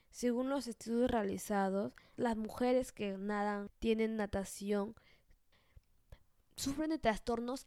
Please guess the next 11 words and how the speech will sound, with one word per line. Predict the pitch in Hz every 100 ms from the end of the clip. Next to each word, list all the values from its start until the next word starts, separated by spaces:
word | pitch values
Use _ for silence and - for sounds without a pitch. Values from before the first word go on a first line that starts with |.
| -
alimenticios | 214 202 190 190 196 247 233 - 202 247 - _ -
porque | 226 220
justamente | 233 285 - 311 269 240 240 - 240 302 - _ _ _ _ _ _ _ _ _
tienen | 240 254 254 247
más | 240 262
presión | - 226 214 - 254 277 220 233 - _ _ _ _ _ _ _ _ _ _ _ _ - _ _ _ -
porque | - 214 -
el | 220
mundo | 220 247 247 233
los | 208 190 214
ve, | 240 233